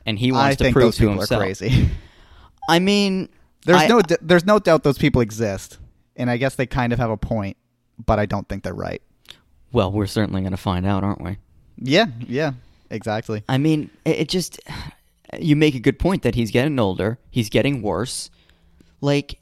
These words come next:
Speaker 1: and now he's going to a whole new team with a new general manager, 'cause they're, 'cause they're, or, um, new, new head coach,
Speaker 2: Mm-hmm.
Speaker 1: who, who, you know, he's only been with Tampa Bay, what, a year or two?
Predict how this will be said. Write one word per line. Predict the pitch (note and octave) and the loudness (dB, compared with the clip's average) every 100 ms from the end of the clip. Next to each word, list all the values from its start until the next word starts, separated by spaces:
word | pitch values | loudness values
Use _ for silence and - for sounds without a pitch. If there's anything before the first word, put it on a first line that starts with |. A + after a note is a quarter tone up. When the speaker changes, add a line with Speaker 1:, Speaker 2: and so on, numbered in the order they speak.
| - | -2
Speaker 1:
and | C#3+ C3 | 0 2
now | C#3 E3 | 0 2
he's | E3+ C3 | 0 0
going | D3 C3 | 0 0
to | |
a | A#2+ | 0
whole | B2 C#3+ | 0 -2
new | C3 | -2
team | B2+ - C3 D3 | -6 -4 -4 0
with | A#2 | -2
a | A#2 | -2
new | A2 A#2 | 0 -2
general | A2+ A#2+ A2+ | 0 -2 -2
manager, | A2 G#2 G#2+ A2 C3+ C3 C#3 _ _ _ _ _ _ _ _ - | -4 -2 -4 -4 -6 -6 -8 _ _ _ _ _ _ _ _ -6
'cause | C#3 A2 | -4 0
they're, | D3+ - | 0 0
'cause | - B2 | -4 -2
they're, | C#3 - | -2 -4
or, | - B2+ G#2+ - | 0 0 0 -4
um, | A#2 G#2+ G2+ G2+ | -2 0 -2 -4
new, | B2+ A#2+ - | 0 0 0
new | B2+ A2+ | -2 0
head | B2+ G#2+ | 0 -2
coach, | - G#2+ D3 - - _ _ _ _ _ | 0 0 -2 -6 -14 _ _ _ _ _
Speaker 2:
Mm-hmm. | A#2+ A2+ | -6 0
Speaker 1:
who, | B2 A#2+ | 2 2
who, | C#3+ B2 G#2+ - | 2 0 0 -8
you | C3 | -6
know, | G2+ - | -4 -6
he's | B2+ B2+ | -6 -4
only | D3 G#2+ | -2 0
been | G2+ | 0
with | G2 | -4
Tampa | - G2 F#2 | -4 -6 -4
Bay, | G2+ | -4
what, | G2 - | -2 -4
a | G2 | -6
year | F#2+ F#2+ | -6 -4
or | A#2 | -4
two? | - D3 E3 | -4 -4 -4